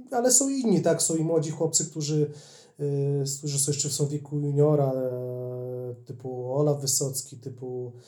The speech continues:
y, Max Tchórzewski, typu Oskar Niewiński, tak? To są też, to są też chłopcy, którzy,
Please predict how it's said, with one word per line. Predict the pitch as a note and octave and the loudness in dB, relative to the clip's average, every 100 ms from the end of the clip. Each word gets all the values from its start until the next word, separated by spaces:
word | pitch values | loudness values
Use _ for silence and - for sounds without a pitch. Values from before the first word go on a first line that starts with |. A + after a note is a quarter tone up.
| - - _ - | -20 -20 _ -12
y, | C3 B2+ B2+ B2+ | -10 -8 -6 -6
Max | B2+ D3 D#3 - | 0 0 2 -2
Tchórzewski, | - D3 D3 - - D3 | -4 0 2 2 -2 -6
typu | C#3+ C3 C3+ C3 B2+ B2+ A#2+ - _ _ _ _ _ - | -10 -8 -8 -8 -8 -10 -12 -20 _ _ _ _ _ -2
Oskar | E3+ F3 - E3 | 4 4 6 4
Niewiński, | E3 D3+ D#3 - - | 4 2 4 2 0
tak? | D3 E3 F3 | 0 0 0
To | F3+ | -4
są | F3+ | -2
też, | F3+ F#3 - - | 0 0 0 -2
to | E3 | -2
są | - D#3+ | 0 0
też | F3+ - | 0 2
chłopcy, | D3 - F#3 | 0 2 -2
którzy, | G3 G3+ A3+ A#3 A3+ | -2 0 0 0 -2